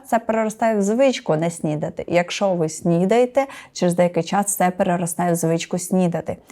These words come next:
І не просто на психологічному рівні, але й на фізіологічному.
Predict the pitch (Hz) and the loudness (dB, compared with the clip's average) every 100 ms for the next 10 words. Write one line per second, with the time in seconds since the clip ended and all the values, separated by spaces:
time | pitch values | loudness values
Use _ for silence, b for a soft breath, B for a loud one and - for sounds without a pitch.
0 | B 202 208 220 240 233 233 180 170 - | B 2 2 4 4 2 2 0 -2 -6
1 | - 175 185 185 170 170 185 294 359 254 | -2 0 0 -2 -4 -2 0 0 2 2
2 | 196 196 214 208 - 180 180 175 170 170 | 4 4 2 0 -2 0 2 2 0 -2
3 | 175 175 | -4 -6